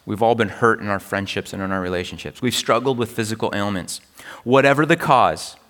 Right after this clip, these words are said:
every one of us has been, or if we haven't been yet, will be in anguish and hurting at some point in our lives. And it's in those moments we're going to be looking for comfort and strength. And so as we move on to our final point, let's see what brought David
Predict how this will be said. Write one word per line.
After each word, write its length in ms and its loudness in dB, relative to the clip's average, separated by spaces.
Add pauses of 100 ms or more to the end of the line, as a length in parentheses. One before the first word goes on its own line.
(320)
every 260 -2
one 160 -2
of 80 -4
us 120 -2
has 340 -4
been, 340 -4 (320)
or 400 2 (100)
if 120 -12
we 100 -2
haven't 260 -2
been 140 -4
yet, 220 -2 (200)
will 280 2
be 240 0
in 280 -10
anguish 560 -6 (220)
and 140 -10
hurting 440 -4
at 120 -10
some 260 -8
point 240 -12
in 60 -10
our 80 -10
lives. 400 -8 (340)
And 140 0
it's 160 -2
in 160 2
those 320 4
moments 360 2
we're 140 0
going 460 0
to 80 2
be 100 2
looking 320 0
for 140 -4
comfort 360 -6
and 120 -6
strength. 340 -6 (1900)
And 140 -8
so 120 2
as 200 2
we 100 2
move 200 4
on 180 4
to 80 2
our 140 4
final 340 0
point, 380 -4
let's 160 -2
see 260 0
what 420 0
brought 380 2
David 380 -4